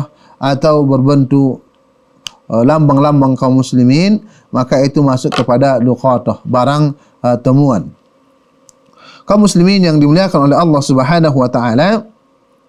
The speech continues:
untuk barang tambang, yaitu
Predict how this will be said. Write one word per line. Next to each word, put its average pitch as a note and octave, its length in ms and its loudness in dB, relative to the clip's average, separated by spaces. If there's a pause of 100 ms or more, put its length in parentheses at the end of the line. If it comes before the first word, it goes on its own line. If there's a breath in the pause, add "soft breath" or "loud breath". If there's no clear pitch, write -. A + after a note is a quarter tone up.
(1040 soft breath)
untuk F#3+ 580 0 (920)
barang E3 400 0
tambang, D3+ 640 0
yaitu D#3+ 420 0